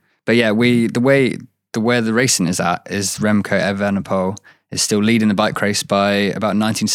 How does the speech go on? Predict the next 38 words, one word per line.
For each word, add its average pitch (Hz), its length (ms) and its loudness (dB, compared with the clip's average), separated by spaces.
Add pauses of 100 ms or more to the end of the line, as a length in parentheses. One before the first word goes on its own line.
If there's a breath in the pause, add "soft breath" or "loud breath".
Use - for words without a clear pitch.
(120)
ninety 113 300 -2
seconds. 147 560 -2
He 120 120 -2
had 117 140 0
a 110 300 2
up - 160 -4
and 113 120 2
down 107 220 0
weekend, 95 480 -4
not 101 220 -4
just - 180 -10
on 98 100 -4
the 95 60 -2
mountains. 92 600 -4
He, 95 500 -4
on 92 120 -6
Saturday, 101 680 -4 (800 soft breath)
he 120 60 -4
sort - 180 0
of - 40 -20
clung 127 260 0
on, 107 400 2 (180)
got 107 160 0
dropped, 110 400 -2
but 101 120 -2
then 101 380 0
rode 110 160 0
his 107 120 0
own 104 120 2
pace, 101 520 0
fought - 240 -2
back, 107 320 -2
limited 104 320 -4
his 98 120 -6
losses 98 400 -4
to - 140 -8
Primoz 95 400 -2
Roglic. 107 640 -2